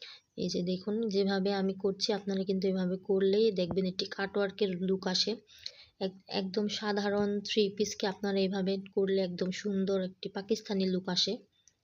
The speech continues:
এই যে দেখুন, আমি কিন্তু এই যে সুন্দরভাবে এখন, এ, দাগ বরাবর কেটে নিচ্ছি। দেখতেই পাচ্ছেন আমি কিন্তু সুন্দরভাবে এখানে কিন্তু ডাবল ফোল্ডে আছে কাপড়টি, এ,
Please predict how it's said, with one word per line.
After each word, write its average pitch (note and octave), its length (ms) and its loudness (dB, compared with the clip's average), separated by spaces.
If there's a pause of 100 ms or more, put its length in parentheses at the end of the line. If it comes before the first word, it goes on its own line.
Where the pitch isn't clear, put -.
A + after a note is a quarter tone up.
(440)
এই F#3+ 100 -2
যে F#3 160 -2
দেখুন, F#3 380 -4
আমি F#3+ 220 0
কিন্তু F#3+ 240 -4
এই F#3+ 80 0
যে F#3+ 60 -4
সুন্দরভাবে G3 600 0
এখন, F#3+ 260 -4 (320)
এ, F#3+ 80 -2 (240)
দাগ F#3 220 0
বরাবর G3+ 360 2
কেটে G3 260 2
নিচ্ছি। F3 380 -2 (1600)
দেখতেই F#3+ 400 -2
পাচ্ছেন G3 380 -6
আমি F#3+ 180 -2
কিন্তু F#3+ 220 -2
সুন্দরভাবে G3 680 -2
এখানে G3+ 280 0
কিন্তু G3 220 0
ডাবল F#3+ 380 2
ফোল্ডে G3 420 2
আছে F3+ 280 -2 (580)
কাপড়টি, G3+ 520 -6 (420)
এ, F#3+ 60 -4